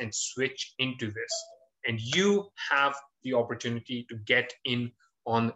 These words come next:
the ground floor. So I believe Antonio has a video about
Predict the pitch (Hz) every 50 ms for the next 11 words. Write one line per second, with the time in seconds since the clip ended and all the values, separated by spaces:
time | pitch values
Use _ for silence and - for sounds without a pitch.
0 | _ - 113 113 120 107 101 113 113 104 104 104 101 - - 131 131 117 107 110
1 | - - _ _ _ _ _ - - 147 143 147 147 147 151 160 170 180 175 175
2 | 160 156 165 165 170 175 180 170 160 165 156 156 151 143 156 160 165 160 151 147
3 | 143 143 143 143